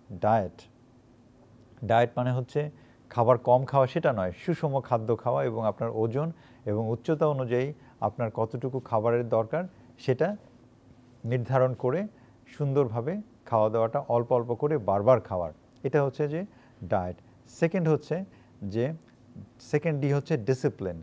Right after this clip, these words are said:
মানে হচ্ছে আপনি সময় মতো ঘুমাবেন, সময় মতো ঘুম থেকে উঠবেন, নিয়মিত হাঁটাহাঁটি করবেন, স্মোকিং করবেন না, এটা কিন্তু হচ্ছে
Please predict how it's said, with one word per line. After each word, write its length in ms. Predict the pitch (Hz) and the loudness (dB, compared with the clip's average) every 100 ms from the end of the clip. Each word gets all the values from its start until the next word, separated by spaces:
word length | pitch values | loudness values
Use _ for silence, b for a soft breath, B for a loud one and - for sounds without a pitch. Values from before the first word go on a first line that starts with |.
| - | -8
মানে 160 | 117 127 | -4 -2
হচ্ছে 220 | 135 - | -2 -2
আপনি 180 | 127 135 | -2 -2
সময় 300 | - 113 127 | -6 -4 -2
মতো 220 | 131 131 | -2 -4
ঘুমাবেন, 460 | 120 131 123 123 143 B B B | -4 0 2 0 -4 B B B
সময় 280 | - 110 120 | -8 -2 -2
মতো 160 | 120 131 | -2 -4
ঘুম 240 | 107 123 | -4 -4
থেকে 200 | 120 127 | -2 -2
উঠবেন, 380 | 127 117 127 139 139 B B | -2 -4 -6 -8 -10 B B
নিয়মিত 360 | 101 117 117 117 | -4 -2 -2 -2
হাঁটাহাঁটি 500 | 110 113 120 120 123 | -2 -2 -2 -4 -4
করবেন, 400 | 120 123 123 147 - B - | -4 -4 -4 -10 -12 B -20
স্মোকিং 640 | - - 127 135 139 165 | -20 -8 0 2 2 0
করবেন 340 | 135 123 110 113 | 0 0 0 -2
না, 280 | 117 147 165 | -2 -4 -4
এটা 200 | 127 139 | -2 -2
কিন্তু 260 | 131 120 117 | -2 -4 -4
হচ্ছে 360 | 117 - 185 | -6 -6 -8